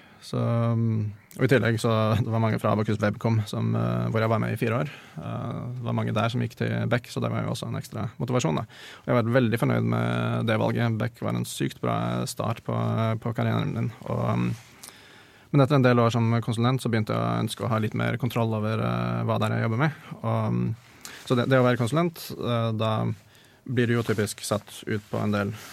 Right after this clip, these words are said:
eh, forskjellige prosjekter av gjerne litt begrenset, eh, varighet. Og det er jo på en måte kjempebra, for du blir eksponert for så mange forskjellige teknologier og så mange måter å, eh, jobbe på. Så for meg så var det en veldig bra måte å begynne på det. Men etter hvert da, eh,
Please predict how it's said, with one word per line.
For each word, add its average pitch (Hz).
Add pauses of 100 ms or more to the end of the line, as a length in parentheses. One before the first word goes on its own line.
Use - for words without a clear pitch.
(140)
eh, 110
forskjellige 110
prosjekter 143
av 107 (280)
gjerne 107
litt 107
begrenset, 117 (180)
eh, 123
varighet. 139 (540)
Og 127
det 120
er 117
jo 113
på 139
en 110
måte 110
kjempebra, 117
for 139
du 117
blir 110
eksponert 113
for 120
så 113
mange 117
forskjellige 107
teknologier 143
og 117
så 120
mange 110
måter 117
å, 113
eh, 117
jobbe 113
på. 165 (480)
Så 127
for 143
meg 160
så 143
var 117
det 117
en 113
veldig 110
bra 107
måte 113
å 117
begynne 113
på 113
det. -
Men 113
etter 131
hvert 120
da, 113
eh, 110